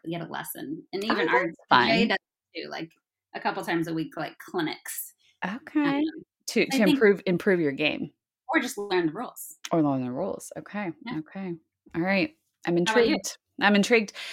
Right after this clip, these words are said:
Speaker 2: Okay. So this may or may not be helpful to people because the camp enrollment, you know, was what, like, five years ago for this summer? <laughs> It comes up
Speaker 1: Mm-hmm.
Speaker 2: so early every year.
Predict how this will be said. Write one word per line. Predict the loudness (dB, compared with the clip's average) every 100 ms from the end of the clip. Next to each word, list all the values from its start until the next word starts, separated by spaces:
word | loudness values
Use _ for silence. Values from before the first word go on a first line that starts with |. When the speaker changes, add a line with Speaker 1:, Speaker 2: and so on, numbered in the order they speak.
| -12 -14 0
Speaker 2:
Okay. | 4 8 6 4
So | 2 6 8
this | 8 6 6
may | 0 0 -2
or | -2
may | 0
not | 0 0
be | 2
helpful | 0 2 -4
to | -2
people | -4 0 0 0
because | -6 0 2 4 2 0 -2 -4 -6 -4
the | -4
camp | 4 4 6
enrollment, | 4 6 4 2 0
you | -2
know, | 0
was | -2 0
what, | 0 0
like, | -2 -2
five | -2 -2
years | -2 -4 -4
ago | -4 -4
for | -4
this | -6 -4
summer? | -2 0 4
<laughs> | 2 2 -10 -12
It | -4
comes | -4 2 0
up |
Speaker 1:
Mm-hmm. | 0 4
Speaker 2:
so | 6 8
early | 6 6 4
every | 2 2
year. | 0 0 -2